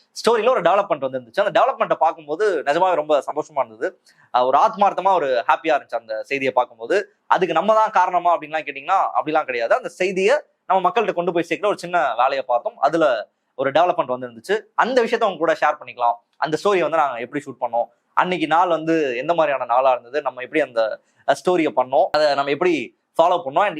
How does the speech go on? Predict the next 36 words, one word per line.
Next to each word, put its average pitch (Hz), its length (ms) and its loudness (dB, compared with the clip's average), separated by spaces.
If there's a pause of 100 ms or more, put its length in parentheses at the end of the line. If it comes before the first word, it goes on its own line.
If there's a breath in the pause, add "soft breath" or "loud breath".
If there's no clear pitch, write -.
அது 185 260 2
இன்னைக்கு 214 520 -6
என்ன 170 160 -4
நிலைமை 170 280 0
வந்து 139 440 0
அடைஞ்சிருக்கு 143 380 -2
அப்படின்றத 123 240 -2
அந்த 151 120 -2
வீடியோ 131 200 -2
நம்ம 110 380 -2 (140)
பார்க்க 113 280 -2
போறோம். 156 200 0 (320 soft breath)
முதல்ல 202 140 4
அந்த 170 300 2
செய்தி 190 280 -2
என்ன 160 180 -2
அப்படின்னா, 143 240 0 (260)
நேற்றைய 151 600 0 (260)
தினம், 156 260 -2
நேற்று 139 240 -8
இரவு 160 160 2
வந்து 156 180 -2
சும்மா 147 180 -2
அப்படியே, 127 360 -2 (380 soft breath)
அஹ், 117 120 0
Twitter-ை 160 240 0
வந்து 139 220 -2
ஸ்க்ரால் 151 300 2
பண்ணிட்டு 127 260 -8
இருக்கும் 110 140 -12
பொழுது 135 460 2
ஒரு 143 120 0
செய்தியை 180 280 0
வந்து 127 300 0
பார்க்க 123 260 0
முடிஞ்சது. 113 340 -4